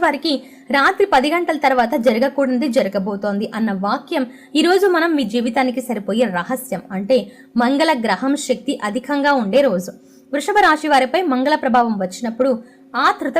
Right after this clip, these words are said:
పెరుగుతుంది. వాదనలు, అపార్థాలు ఎక్కువ అవుతాయి. సంబంధాల్లో చిన్న ఘర్షణలు పెద్ద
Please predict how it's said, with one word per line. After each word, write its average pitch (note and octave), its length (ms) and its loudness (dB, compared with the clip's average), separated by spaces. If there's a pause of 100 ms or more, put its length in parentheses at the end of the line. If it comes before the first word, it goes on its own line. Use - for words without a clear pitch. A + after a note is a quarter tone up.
పెరుగుతుంది. F3 480 -4 (200)
వాదనలు, C4+ 520 0 (180)
అపార్థాలు C4+ 460 2 (140)
ఎక్కువ C4 220 0
అవుతాయి. F#3 320 -4 (300)
సంబంధాల్లో F4+ 680 4
చిన్న D4 280 0 (160)
ఘర్షణలు B3 440 -2
పెద్ద C4 300 -2